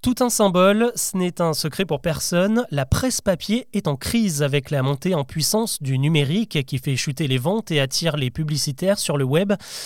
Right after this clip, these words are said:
Eh bien, ça se confirme en Autriche, où le plus vieux quotidien du monde, le Wiener Zeitung, vient de publier sa toute dernière édition physique ce vendredi.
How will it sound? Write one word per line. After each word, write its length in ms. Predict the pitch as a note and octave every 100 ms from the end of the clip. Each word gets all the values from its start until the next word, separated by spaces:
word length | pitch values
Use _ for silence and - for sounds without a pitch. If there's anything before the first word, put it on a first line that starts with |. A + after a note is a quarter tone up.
| -
Eh 80 | E3
bien, 140 | F#3
ça 120 | A3+ F3+
se 140 | F3+
confirme 640 | D#3 A#3+ - G3 G#3 A3 -
en 180 | C#3+ F3
Autriche, 540 | - - F#3 D#3 - -
où 100 | F3
le 120 | D#3
plus 180 | C3+ E3
vieux 320 | C#3+ F3 C4+
quotidien 500 | - G3+ - D3+ G#3
du 160 | F#3 D#3
monde, 380 | E3 G#3 B3 G3+
le 180 | D3
Wiener 480 | D3 C3 B3 A#3 G#3 D#3
Zeitung, 760 | D3 G#3+ F3+ - G3+ A3 G#3+ F#3+
vient 220 | D3 F#3
de 200 | D#3+ D3+
publier 420 | C3+ D3 D#3 G3
sa 220 | - E3
toute 400 | - - C4+ -
dernière 400 | D#3 D#3 D#3+ F#3
édition 400 | F3 C#3 C3+ F#3+
physique 420 | - D#3 C#3+ A#3
ce 120 | - D3
vendredi. 600 | E3 A3+ F3 D#3 B2+